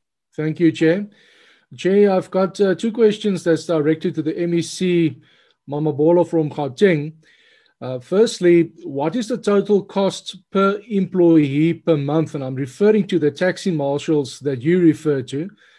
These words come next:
That includes their training cost. And secondly, it's no secret that budget cuts took place across the board in South Africa. And we are supposed to save rather than spend while still focusing on safety.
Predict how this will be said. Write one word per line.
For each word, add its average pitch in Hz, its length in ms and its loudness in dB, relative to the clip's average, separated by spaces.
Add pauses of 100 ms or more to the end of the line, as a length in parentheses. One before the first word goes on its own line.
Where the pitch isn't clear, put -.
(360)
That 156 200 -2
includes 185 840 2 (120)
their 151 260 2
training 160 420 0
cost. - 440 -10 (1300)
And 151 180 -4
secondly, 196 720 2 (120)
it's 170 260 -2
no 240 340 0
secret 220 560 0
that 165 240 0
budget 175 460 0
cuts 175 320 -2
took - 280 -4
place 202 460 0 (120)
across 226 340 -2
the 202 100 2
board 165 300 2
in 180 120 -2
South 160 300 -2
Africa. 131 560 -10 (680)
And 151 200 -2
we 185 140 4
are 208 80 6
supposed 233 480 0
to 190 100 -2
save 190 560 2
rather 156 420 2
than 147 200 0
spend 180 600 0
while 139 320 -4
still 226 300 -2
focusing 208 560 -2
on 151 140 -2
safety. 175 540 -4